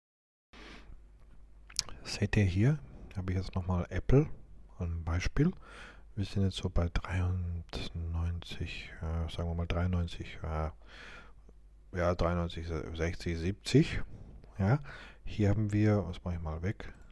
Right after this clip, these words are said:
sind, das ist das Verfallsdatum, Verfallstag schon, also verfallen. Das interessiert uns nicht.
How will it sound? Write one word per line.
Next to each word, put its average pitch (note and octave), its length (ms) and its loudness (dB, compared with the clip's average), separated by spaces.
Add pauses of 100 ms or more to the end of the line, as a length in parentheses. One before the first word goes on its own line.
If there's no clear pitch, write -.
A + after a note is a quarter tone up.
sind, D#2+ 280 -10
das - 80 -16
ist - 220 -18
das - 120 -12
Verfallsdatum, F#2 960 -6 (340)
Verfallstag - 800 -4
schon, F#2+ 240 -6 (100)
also F2 200 -6
verfallen. F#2 520 0 (960)
Das - 140 -6
interessiert G#2+ 400 -6
uns - 240 -6
nicht. C3+ 340 2